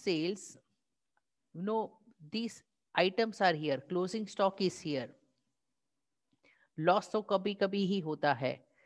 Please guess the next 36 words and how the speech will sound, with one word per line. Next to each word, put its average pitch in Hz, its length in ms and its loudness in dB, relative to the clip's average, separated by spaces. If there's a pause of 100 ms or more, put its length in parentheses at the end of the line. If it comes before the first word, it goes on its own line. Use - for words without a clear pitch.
(340)
तो 254 120 8 (1000)
this 180 500 2
will 262 240 4 (140)
give 233 260 2
me 190 100 0 (240)
cost 247 400 -2
of 185 240 -8
goods 165 240 -2
sold, 131 240 -4
यानी 196 240 0
सेल्स 226 400 0
को 262 140 0
छोड़ 226 380 2
के 190 340 2 (800)
पूरा 226 260 6
आप 220 380 4
क्या 240 120 2
है, 226 200 -4 (300)
ग्रॉस 208 320 -4
प्रॉफिट 214 360 -6
को 208 140 -6
छोड़ 180 340 -8
के 208 200 -2
you 202 80 -8 (100)
take 190 200 -2
debit 165 380 -2
side, 135 200 -4 (380)
opening 190 400 -6
plus 208 280 -6
purchase 180 440 -2
plus 226 220 -2
direct 165 380 2
expenses, 135 520 -10 (600)
all 143 260 0
this 262 180 -2 (1040)
and 196 440 8